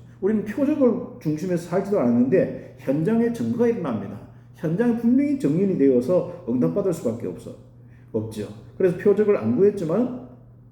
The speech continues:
바로 여기에 표적이 일어나고 정말 병든 자가 치유되어지는 역사들이 일어납니다. 그래서 우리 스님들에게 성령의 역사가 있는 현장 되기를, 또 하나님 나라의 일들이 일어나는 현장 되기를,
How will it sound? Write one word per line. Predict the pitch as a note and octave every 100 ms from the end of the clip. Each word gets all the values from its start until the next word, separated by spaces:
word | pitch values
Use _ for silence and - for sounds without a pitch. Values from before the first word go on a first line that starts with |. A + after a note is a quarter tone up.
| -
바로 | F2 A#2 A#2
여기에 | C3 A2+ G#2+ A#2+ - - - -
표적이 | - D#3+ D#3+ - D3 C3+
일어나고 | A#2+ A#2+ A#2+ A#2 A2 E3 A#3+ - - -
정말 | - A#2+ E3+ -
병든 | C3 D#3 F3+ F3
자가 | D#3 C3+
치유되어지는 | - G3+ G#3+ G#3+ F#3+ E3+ F#3+ A#2+
역사들이 | A#2+ B2 A2 G#2+
일어납니다. | - A2+ E2+ D#2+ D#2+ - - - - -
그래서 | A#2+ G#2+
우리 | A2 A#2+
스님들에게 | B2 B2 B2 A#2+ A2 A2+ D3 - - -
성령의 | - C3+ C3+ D#3+ F3 D3+
역사가 | E3+ - G#3 F#3
있는 | C3+ C#3+ A3+ A#3 - -
현장 | - B2+ B2+ B2
되기를, | A2+ G2+ F#2+ - - -
또 | B2
하나님 | F#3+ F3 E3
나라의 | D#3 F#3 F#3 F3+
일들이 | F3+ F#3+ G3+ F#3+
일어나는 | E3+ C#3+ C#3 G#3 B2
현장 | B2+ B2+ A2+
되기를, | G2 F2+ C#3 D3+ -